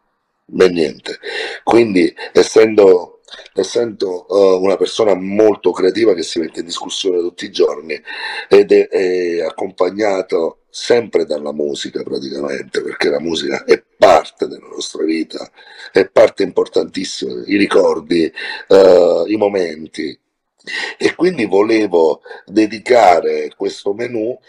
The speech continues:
che è venuto in un periodo particolare dove,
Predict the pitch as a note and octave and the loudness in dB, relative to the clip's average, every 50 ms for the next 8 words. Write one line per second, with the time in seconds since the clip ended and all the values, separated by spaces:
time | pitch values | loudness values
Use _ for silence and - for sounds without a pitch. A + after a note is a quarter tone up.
0 | - - - - - - - - _ _ _ - - F#2 F#2+ F2 E2 D#2+ D#2 D2+ | -20 -20 -20 -20 -20 -20 -20 -20 _ _ _ -6 -2 0 0 0 0 -2 -4 -8
1 | - - E2+ G2 G2 G#2 A2+ A#2+ C3 C#3 B2 G#2+ F#2 F2 F2 - F2+ F#2 A2+ F#3 | -6 -4 -4 -4 -4 -2 -2 -2 -2 -2 -2 -2 -4 -2 -2 -2 0 2 2 2
2 | G2+ F#2 F#2 F2+ - E2 D#2 - - - - - F3+ F3+ D3 F#2 - C#3+ G3 G3 | 2 2 0 -4 -4 -6 -8 -8 -8 -8 -4 0 2 4 4 4 4 4 2 2
3 | E3 A#2+ G2 F#2+ F2+ F2 F#2 G2 F#2+ F#2+ G2 E2+ D#2 D2+ D2 C#2 C2+ C2+ C2 C2 | 2 0 0 -2 -2 -2 -2 -4 -4 -2 -2 -2 -2 -2 -6 -8 -8 -10 -10 -12
4 | B1+ B1+ - _ _ | -12 -14 -16 _ _